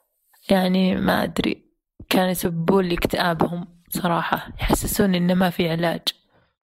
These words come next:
بس، آه، لما بدينا بالعلاج صرنا أهدى جدًا جدًا، عرفنا إنه في حل إن شاء الله، آه، نصبر على بعض لازم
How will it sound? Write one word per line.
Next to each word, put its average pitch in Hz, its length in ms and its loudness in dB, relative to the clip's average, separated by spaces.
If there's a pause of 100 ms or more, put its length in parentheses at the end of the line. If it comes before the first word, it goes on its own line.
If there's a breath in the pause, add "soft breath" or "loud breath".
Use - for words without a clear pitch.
(160)
بس، - 340 0
آه، 185 300 2
لما 190 280 4
بدينا 180 380 2
بالعلاج 175 560 0 (320)
صرنا 180 460 -2
أهدى 160 340 -4 (100)
جدًا 165 240 -2
جدًا، 165 540 -2 (580 loud breath)
عرفنا 180 520 2
إنه 175 200 4
في 190 280 0
حل 165 340 2
إن 170 140 4
شاء 170 280 0
الله، 165 220 2 (640 loud breath)
آه، 175 100 2
نصبر 185 380 2
على 165 240 2
بعض 165 320 2 (480)
لازم 175 520 2